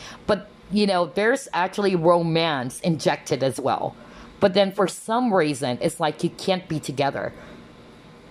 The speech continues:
Like, you guys are not meant to, you know, have this relationship.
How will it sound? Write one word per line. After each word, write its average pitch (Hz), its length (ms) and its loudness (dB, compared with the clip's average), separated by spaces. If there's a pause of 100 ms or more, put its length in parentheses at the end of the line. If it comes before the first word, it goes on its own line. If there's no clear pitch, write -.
(380)
Like, 170 420 2 (320)
you 180 160 0
guys 180 280 2
are 165 240 2 (600)
not 196 600 6
meant 175 300 0
to, 156 420 2 (220)
you 180 160 2
know, 147 460 2
have 180 280 0
this 165 460 0 (160)
relationship. 160 680 2